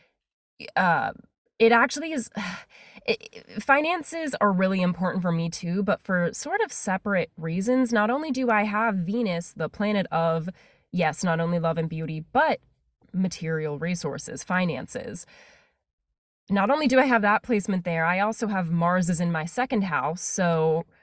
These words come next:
you can kinda get into Mars, like, that's your planet of action, what you're driven to pursue, like, what energizes you. So I know for me as a person, I'm really driven to get that bag. <laughs> Like, let's make some paper, you know what I'm saying? <laughs>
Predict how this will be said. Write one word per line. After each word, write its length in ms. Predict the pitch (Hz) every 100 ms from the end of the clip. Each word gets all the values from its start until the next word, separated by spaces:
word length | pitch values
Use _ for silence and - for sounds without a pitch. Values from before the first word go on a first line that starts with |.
| _ _ _ _
you 60 | 175
can 120 | 180
kinda 240 | 180 170
get 140 | 165 160
into 140 | 151
Mars, 380 | 151 170 202 190
like, 140 | 170
that's 220 | 180 185 -
your 120 | 180
planet 340 | - 185 170
of 80 | 156
action, 440 | 170 202 - 180 160
what 100 | -
you're 100 | 175
driven 460 | 165 180 180 180
to 240 | 170 175 160
pursue, 640 | - 170 - 233 247 220
like, 280 | 180 165 -
what 260 | - 165 214
energizes 640 | - 190 240 208 175 170 160
you. 200 | 170 160
So 440 | 165 214 190 190 180 - _ _ _ -
I 120 | 185
know 160 | 190
for 120 | 180 196
me 200 | 208 254
as 160 | 226
a 80 | 196
person, 340 | 185 190 180
I'm 260 | 175 175 151
really 280 | 196 214 202
driven 340 | 175 190 180
to 60 | 165
get 220 | 175 -
that 180 | 170 151
bag. 360 | 175 156 156
<laughs> 20 | 196
Like, 260 | 294 247 -
let's 200 | 262 392
make 280 | 302 285 294
some 280 | - 240 226
paper, 400 | 294 277 - 202
you 140 | 190
know 100 | 202
what 100 | 196
I'm 120 | 196 202
saying? 420 | - 190 214 285 480 _
<laughs> 80 | 339